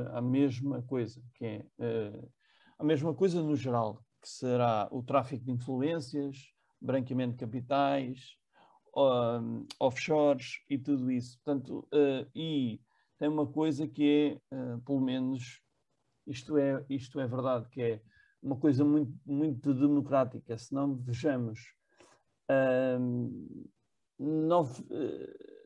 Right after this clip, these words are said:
pelo menos nove países indicaram que vão investigar estas atividades, sendo esses países tão diversos como o Paquistão, a Espanha, o Brasil, a Austrália, o México, o Sri Lanka, a Índia, o Panamá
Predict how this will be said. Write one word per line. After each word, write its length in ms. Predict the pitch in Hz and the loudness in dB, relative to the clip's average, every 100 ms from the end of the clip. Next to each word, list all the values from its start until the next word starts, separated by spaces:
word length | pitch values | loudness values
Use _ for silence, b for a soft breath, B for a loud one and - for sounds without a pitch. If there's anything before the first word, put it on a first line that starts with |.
| _ | _
pelo 160 | 160 156 | -2 0
menos 300 | 175 175 131 | 2 0 0
nove 280 | 170 180 123 | 2 0 0
países 420 | 151 151 165 127 | 2 4 2 0
indicaram 640 | 151 147 147 151 160 160 143 | 2 4 4 4 2 0 -2
que 80 | |
vão 340 | 127 147 151 147 | 2 4 4 4
investigar 560 | 147 143 143 131 143 | 2 -2 -4 2 2
estas 300 | 143 127 127 | 0 -2 -2
atividades, 640 | 139 123 156 120 110 120 - | -2 0 0 0 -6 -10 -8
sendo 260 | 127 127 | -4 -2
esses 400 | 135 147 143 - _ _ b b b b - | 0 -2 -4 -18 _ _ b b b b 0
países 340 | 160 156 123 - | 6 8 6 2
tão 180 | 151 135 | 4 4
diversos 460 | 123 135 135 - | 4 2 0 -4
como 280 | - 147 143 | 0 2 2
o 60 | 139 | 0
Paquistão, 680 | 139 123 123 - 147 160 151 | -4 -2 -6 0 2 2 2
a 40 | |
Espanha, 420 | - - 147 147 | -2 -2 2 2
o 20 | |
Brasil, 500 | 131 123 113 143 139 | 2 0 2 2 2
a 40 | 123 | 0
Austrália, 520 | 123 143 139 147 139 | -2 -2 0 2 2
o 40 | |
México, 480 | 120 135 151 - - | 0 0 -2 -4 -8
o 20 | 123 | -8
Sri 240 | - 127 | -4 -2
Lanka, 640 | 123 147 160 165 156 156 - | 2 2 0 0 -2 -2 -4
a 200 | 135 139 | -2 2
Índia, 640 | 143 156 156 151 156 151 | 2 2 2 4 4 2
o 60 | 139 | 0
Panamá 640 | 127 131 131 147 165 | -4 -4 0 0 0